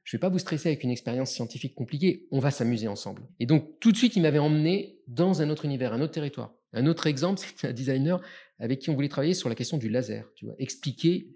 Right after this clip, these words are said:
l'émission stimulée à l'origine du fonctionnement d'un laser. Donc, un truc en physique quantique un peu sophistiqué, avec des niveaux d'énergie,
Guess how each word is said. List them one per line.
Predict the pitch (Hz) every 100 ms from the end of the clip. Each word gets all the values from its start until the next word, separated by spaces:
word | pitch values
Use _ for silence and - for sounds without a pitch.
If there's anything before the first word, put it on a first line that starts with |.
| -
l'émission | 135 156 - -
stimulée | - - 156 139 147 196 202
à | 107
l'origine | 110 117 110 131 170 127
du |
fonctionnement | 107 117 120 127
d'un | 135
laser. | 117 113 -
Donc, | - - -
un |
truc | - 135
en |
physique | 107 117 120
quantique | 110 160 123
un | 113
peu | 143
sophistiqué, | 120 110 - - 131
avec | 117
des | 110
niveaux | 117 123
d'énergie, | 120 110 110 113 120